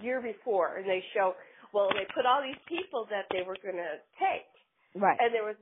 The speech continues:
Speaker 1: one black man who was sharing the conspiracy theory. And
Speaker 2: Right.
Speaker 1: they're like, "Well, we, if we, if we take him, then we're gonna be racist." And it's like, but he's the one, he, he was, uh, sharing the information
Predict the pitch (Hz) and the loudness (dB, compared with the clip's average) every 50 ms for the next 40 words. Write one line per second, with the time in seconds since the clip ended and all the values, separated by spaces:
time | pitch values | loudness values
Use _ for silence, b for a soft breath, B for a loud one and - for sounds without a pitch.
0 | 208 202 _ 208 226 233 220 226 214 - _ _ - 247 294 381 466 453 - 311 | -18 -14 _ 0 2 2 2 2 -2 -16 _ _ -6 -4 -2 -2 -2 -4 -8 -10
1 | 233 208 202 190 185 202 190 - 240 233 220 214 208 208 - - 202 202 208 196 | -8 -6 -6 -6 -6 -6 -8 -8 -10 -8 -8 -8 -8 -10 -10 -10 -8 -8 -8 -8
2 | 196 196 196 214 208 202 _ - 370 403 427 403 392 403 392 - - - 196 170 | -8 -10 -12 -12 -16 -16 _ -12 -8 -8 -6 -6 -4 -6 -6 -8 -10 -8 -8 -8
3 | - - - _ _ _ _ _ - 196 190 185 180 185 180 170 165 247 233 220 | -8 -10 -16 _ _ _ _ _ -4 -2 0 0 2 4 4 6 6 6 6 4
4 | 208 208 - b b b b b _ - 240 233 208 220 285 320 - - 214 - | 2 0 -4 b b b b b _ 0 0 0 0 -2 -8 -10 -8 -10 -10 -8
5 | - 349 370 381 - _ - - 403 - - - - - - - 208 190 - - | -4 -4 -4 -4 -6 _ -14 -14 -14 -10 -4 -4 -4 -4 -4 -6 -6 -6 -8 -8
6 | - 392 453 330 220 208 202 208 226 330 392 - 247 208 196 190 180 185 220 285 | -8 -6 -6 -6 -6 -8 -6 -4 -4 -4 -4 -4 -8 -8 -10 -14 -12 -6 -4 -2
7 | 440 440 - - - 202 185 180 - - 233 202 220 - - - - 240 226 226 | 0 -2 -2 -4 -6 -8 -8 -8 -8 -8 -8 -8 -8 -8 -12 -10 -4 0 0 0
8 | 214 208 b b b b b b b _ - - 277 269 - 370 370 381 381 370 | 0 -2 b b b b b b b _ -2 0 0 0 0 -4 -4 -4 -4 -6
9 | 370 - 330 285 262 254 269 285 294 294 320 311 - 247 262 285 320 403 415 - | -8 -8 -12 -10 -8 -6 -6 -6 -6 -6 -8 -10 -14 -14 -14 -14 -14 -14 -16 -16
10 | - 262 277 330 302 330 403 349 240 202 - - 220 226 208 202 208 - _ _ | -14 -12 -12 -10 -10 -8 -8 -8 -8 -8 -6 -4 -2 -2 -2 -4 -6 -12 _ _
11 | _ _ _ _ _ _ _ - - 226 220 233 247 240 254 254 233 233 247 240 | _ _ _ _ _ _ _ -4 0 2 2 4 4 2 2 2 2 0 0 -2
12 | - 254 220 226 226 247 381 392 - - 269 240 | -4 -6 -2 -2 0 0 -2 -2 -4 0 2 2